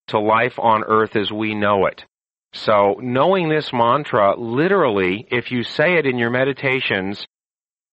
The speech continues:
and many times when I am troubled or when I am down or when I am depressed or uncentered or when I'm a real bad Scorpio, <laughs> you know, a bad Scorpio puppy, Farley, I sit down and I relax in my favorite lounge chair,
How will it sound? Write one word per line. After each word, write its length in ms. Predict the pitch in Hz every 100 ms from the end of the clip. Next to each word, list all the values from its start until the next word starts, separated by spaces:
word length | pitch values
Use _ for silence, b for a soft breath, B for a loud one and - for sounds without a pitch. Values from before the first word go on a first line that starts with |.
| _ -
and 220 | 131 143
many 240 | 185 233 214
times 460 | 165 139 135 120
when 120 | 123 120
I 100 | 117
am 120 | 110
troubled 480 | - 131 127 131 117
or 80 |
when 200 | 107 113
I 140 | 110 104
am 120 | 101
down 400 | 110 113 117 120
or 140 | 104
when 180 | 98 101
I 120 | 104
am 160 | 104 98
depressed 540 | 95 - 117 117 -
or 140 | 95 98
uncentered 580 | 101 95 117 110 113 107
or 120 | 98
when 160 | 101
I'm 160 | 101 95
a 60 | 92
real 240 | 110 110
bad 520 | 92 80 110 113 113
Scorpio, 520 | - - 113 120 135 120
<laughs> 400 | 226 208 - 269
you 260 | 180 113
know, 160 | 87 85
a 40 |
bad 400 | - 233 - 180
Scorpio 640 | - 170 160 147 151 139 127
puppy, 380 | 151 143 127 117
Farley, 360 | 120 113 104 - _ _ _ -
I 200 | 139 135
sit 280 | 127 175 185
down 300 | 143 127 127
and 100 | 117
I 100 | 110
relax 580 | 104 104 113 120 123 117
in 100 | 107
my 160 | 101
favorite 420 | 98 117 127 127 110
lounge 460 | 107 110 110 -
chair, 400 | - 104 98 98